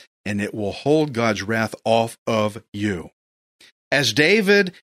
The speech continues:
refused to set his hand against Saul because he was the Lord's anointed, then when you give your life to Jesus, you become anointed of God. Did you know that? Because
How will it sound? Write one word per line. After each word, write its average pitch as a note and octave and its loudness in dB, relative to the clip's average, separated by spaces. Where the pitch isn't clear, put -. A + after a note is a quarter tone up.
refused F#3+ 2
to A#3 2
set A#3 4
his G#3+ 4
hand G#3+ 4
against D3 2
Saul E3+ 4
because B2+ 0
he F3+ 2
was D3 0
the C3 0
Lord's C#3 4
anointed, C3 4
then A2 0
when G#2+ 0
you C3+ 0
give F#3+ 2
your C3 4
life D3 2
to C3 -2
Jesus, E3+ 2
you D3+ 2
become D#3 0
anointed C3+ 2
of D3 0
God. D#3+ 2
Did C3+ 0
you G3 2
know A3+ 4
that? G2 -2
Because F3 4